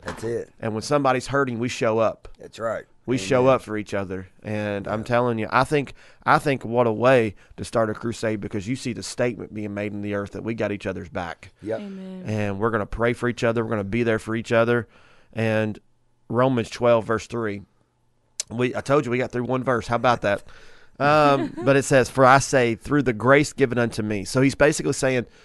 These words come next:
Speaker 2: through the stuff I didn't even earn.
Speaker 1: Yeah.
Speaker 2: I didn't earn this.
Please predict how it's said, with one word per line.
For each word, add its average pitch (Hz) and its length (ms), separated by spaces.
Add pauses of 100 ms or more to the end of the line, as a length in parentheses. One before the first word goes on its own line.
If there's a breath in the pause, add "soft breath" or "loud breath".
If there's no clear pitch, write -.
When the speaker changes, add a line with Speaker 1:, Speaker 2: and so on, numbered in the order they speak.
(380 soft breath)
Speaker 2:
through 165 140
the 143 100
stuff 151 360
I 123 80
didn't 135 160
even 110 160
earn. 101 280 (480)
Speaker 1:
Yeah. 90 160
Speaker 2:
I 139 40
didn't 151 160
earn 139 300
this. - 360